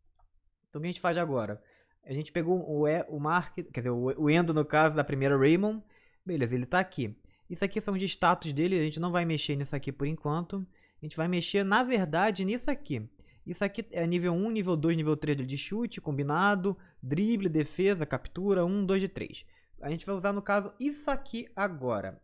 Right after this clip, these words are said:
Isso aqui, no caso, são as I Ds dos negócios que ele pode ter.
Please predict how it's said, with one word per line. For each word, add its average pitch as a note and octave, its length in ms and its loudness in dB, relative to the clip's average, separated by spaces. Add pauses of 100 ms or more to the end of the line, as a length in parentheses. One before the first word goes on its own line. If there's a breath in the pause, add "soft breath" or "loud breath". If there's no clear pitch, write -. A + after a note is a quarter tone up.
(180)
Isso D4+ 320 -2
aqui, F3+ 240 -4
no D#3+ 140 -4
caso, F#3 260 0
são G3 140 -4
as G3 80 0
I G#3 60 -2
Ds F3+ 320 4
dos G#3 200 -2
negócios F3 380 0
que - 80 -4
ele F#3 80 0
pode F3 300 -2
ter. - 280 -6